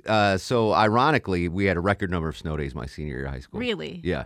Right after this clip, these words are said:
Speaker 2: What did it have to take to get a snow day, like, over six inches?
Speaker 1: Yeah,
Speaker 2: Right? And,
Speaker 1: probably.
Speaker 2: and then it had to be at least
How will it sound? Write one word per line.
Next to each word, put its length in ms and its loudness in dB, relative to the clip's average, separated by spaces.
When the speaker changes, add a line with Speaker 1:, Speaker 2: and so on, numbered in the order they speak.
Speaker 2:
What 120 -2
did 120 -4
it 100 -6
have 180 -2
to 60 -10
take 260 -8
to 80 -14
get 120 -8
a 60 -8
snow 260 -10
day, 160 -10
like, 260 -14
over 540 -6
six 460 -10
inches? 360 -6
Speaker 1:
Yeah, 240 6
Speaker 2:
Right? 80 4
And, 80 -12
Speaker 1:
probably. 460 4
Speaker 2:
and 80 0
then 80 -4
it 80 -10
had 180 -6
to 60 -8
be 140 -6
at 80 -8
least 420 -6